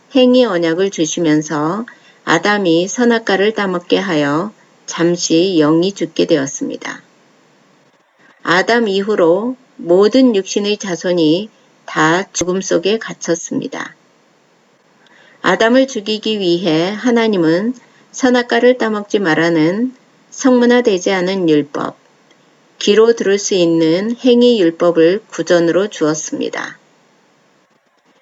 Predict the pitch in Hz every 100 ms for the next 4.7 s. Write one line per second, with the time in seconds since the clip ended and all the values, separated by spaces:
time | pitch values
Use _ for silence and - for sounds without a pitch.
0 | _ _ 185 208 214 247 240 180 196 190
1 | 214 185 156 185 247 269 _ - - 285
2 | - - 247 220 196 170 151 190 233 _
3 | _ - - 254 247 240 240 185 185 196
4 | 156 - 160 143 - - -